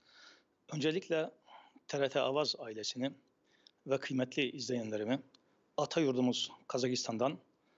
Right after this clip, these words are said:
Ramazan ayı öncesinde sevgi, saygıyla selamlar,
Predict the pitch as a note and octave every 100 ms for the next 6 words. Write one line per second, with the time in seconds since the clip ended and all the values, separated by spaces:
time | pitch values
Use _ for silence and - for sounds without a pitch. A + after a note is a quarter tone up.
0 | _ _ _ C3+ C3+ C3 D#3+ G#2+ - _
1 | - C#3+ A#2 - B2+ A#2 A#2+ A2 C#3 -
2 | _ _ _ _ _ - - C3+ A2+ C#3
3 | D3+ - - _ - - C#3+ C3 C#3+ D3+
4 | D3 - - _ _ _ C3+ C#3 - C#3
5 | C3+ D#3+ -